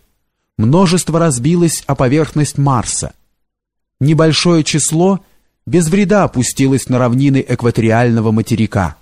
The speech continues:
Летопись говорит: "Они вышли из яиц, велики ростом и черноволосы.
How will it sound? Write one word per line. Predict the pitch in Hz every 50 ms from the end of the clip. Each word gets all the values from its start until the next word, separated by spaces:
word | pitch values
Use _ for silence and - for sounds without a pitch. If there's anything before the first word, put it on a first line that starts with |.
| _ _ _ _ _ _ _ _ _ _ _ _ _ _ _ _ _ _ -
Летопись | 101 113 151 196 202 - 196 - 196 180 139 127
говорит: | 123 143 135 143 135 117 101 90 - - - _ _ _ _ _ _ _ _ _ _ _ _ _ _ _ _ _ _ _ _ _ _ _ _ _ _ _ _ _ _
"Они | 107 110 120 131 135
вышли | 123 139 151 139 - - 135 135
из | - - 131 113
яиц, | 110 107 120 117 120 151 170 156 - - - - - _ _ _ _ _ _ _ _
велики | - 92 110 123 131 143 - - 143 127
ростом | 110 113 131 160 156 - - - 156 143 139 131 - _ _
и | 135 -
черноволосы. | - 147 127 123 127 123 117 117 113 107 107 98 - - - - -